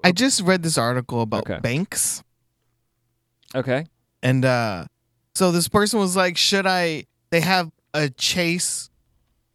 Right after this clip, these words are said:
Speaker 1: I think, no, they had a Wells Fargo. They had some, either Chase or Wells Fargo bank account,
Speaker 2: Mm-hmm.
Speaker 1: and they were gonna start charging them, like, twelve dollars a month for a checking account, and they had, like, another account with a credit union.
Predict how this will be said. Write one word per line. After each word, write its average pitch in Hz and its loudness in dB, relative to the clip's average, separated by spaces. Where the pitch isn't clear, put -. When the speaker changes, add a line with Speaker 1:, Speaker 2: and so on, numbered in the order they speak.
Speaker 1:
I 147 -6
think, 202 -2
no, 190 4
they 143 0
had 165 2
a 151 2
Wells 139 0
Fargo. 139 0
They 175 2
had 277 -4
some, 233 -2
either 190 0
Chase 240 0
or 208 0
Wells 160 0
Fargo 143 0
bank 127 -2
account, 202 0
Speaker 2:
Mm-hmm. 127 -4
Speaker 1:
and 139 4
they 147 4
were 156 2
gonna 156 0
start 139 0
charging 139 2
them, 147 4
like, 120 -4
twelve 143 -2
dollars 131 2
a 120 2
month 123 0
for 117 -4
a 110 -6
checking 156 -4
account, 185 -2
and 139 2
they 135 2
had, 143 2
like, 135 0
another 135 2
account 127 -2
with 110 -8
a 117 -8
credit 120 -4
union. 104 -6